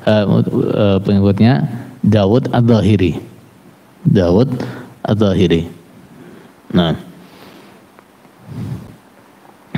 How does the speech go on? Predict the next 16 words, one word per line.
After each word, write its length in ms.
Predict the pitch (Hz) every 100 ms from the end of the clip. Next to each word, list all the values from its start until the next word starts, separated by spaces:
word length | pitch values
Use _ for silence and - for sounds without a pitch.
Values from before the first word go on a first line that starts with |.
| - - - - - _ - -
jadi 160 | - 95
kalau 240 | 92 95
menurut 320 | 95 107 135
mazhab 320 | 123 107 107 101
mereka, 400 | 90 87 139 196 - - - - - - _ _ _ _ _ _ _ _ -
sudah 320 | - 107 95
ada 160 | 98 101
makanan 400 | 101 131 135 127
siap, 320 | 135 135 214 - - - - - - - _ - - _ _ _ _ - - - 92 95 - - -
wajib 400 | 190 185 151 -
makan 240 | 131 127 110
dulu, 320 | 101 80 - - - - - _ - - _ -
gak 160 | 101
boleh 240 | 123 127 -
sholat 240 | 107 92
dulu. 480 | 85 78 - -